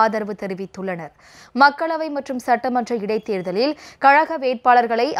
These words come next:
அமோக வெற்றி பெறச் செய்யப் போவதாக அவர்கள் உறுதிபட தெரிவித்துள்ளனர். கழக துணை பொதுச் செயலாளர் திரு டி டி வி தினகரனை இந்திய தௌஹீத் ஜமாஅத் தலைவர் திரு எஸ் எம் பாக்கர் சந்தித்து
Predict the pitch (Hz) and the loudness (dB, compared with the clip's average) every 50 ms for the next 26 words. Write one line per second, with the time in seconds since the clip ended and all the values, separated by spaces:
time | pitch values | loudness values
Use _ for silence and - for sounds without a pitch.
0 | 226 220 220 233 240 240 247 233 214 220 208 - 240 220 233 220 220 220 - 220 | 4 4 6 4 0 0 0 -2 -4 -4 -4 -4 -4 -2 -2 -2 -2 -2 -4 -4
1 | 214 214 196 - 220 208 196 202 196 214 202 208 208 254 285 - 233 220 220 214 | -4 -4 -6 -4 -4 -4 -2 0 4 4 4 4 4 0 0 0 0 0 0 -2
2 | 202 220 - - 220 226 240 214 233 226 220 208 202 190 - 208 196 196 190 190 | -4 -6 -6 -4 -2 -2 0 -2 -2 -2 -4 -4 -4 -4 -4 -6 -6 -6 -6 -8
3 | - - 196 196 185 175 160 156 - - _ - - - - - _ - 294 302 | -8 -8 -6 -6 -6 -6 -8 -10 -14 -18 _ -20 -20 -20 -20 -6 _ 6 8 8
4 | 330 339 330 349 330 - 320 311 311 311 262 302 285 294 247 - 269 233 254 262 | 8 6 4 0 -2 -2 -2 -2 -2 0 0 -2 -2 -2 -2 -2 -2 2 4 6
5 | 254 254 285 311 - 302 277 226 254 254 240 214 262 226 233 226 220 214 220 208 | 6 6 4 2 0 -2 -4 -2 -4 -4 -4 -4 -4 -4 -4 -4 -2 -2 -2 -4
6 | 220 220 196 180 185 214 247 302 320 - - - - - 254 277 302 320 320 349 | -4 -4 -4 0 2 2 2 2 2 -2 -10 -20 -12 -6 0 2 2 2 2 2
7 | 349 359 320 240 254 247 262 277 262 285 302 269 220 240 233 226 220 240 254 254 | 2 2 4 6 8 8 8 6 2 0 -6 -6 -2 2 2 4 6 6 8 8
8 | 247 247 247 - 226 214 220 220 208 240 262 277 269 - - 262 240 240 196 214 | 6 4 2 -2 -2 0 0 2 4 4 4 4 4 2 0 0 0 2 4 2
9 | 214 220 214 - - 254 247 240 240 254 - - 208 196 214 214 220 220 220 247 | 2 2 2 -2 0 4 4 4 4 2 -4 -8 -2 4 6 6 6 4 2 -2
10 | 233 220 - 226 208 208 208 233 220 - 294 | -4 -2 -2 -4 -2 -2 -2 -4 -4 -4 -4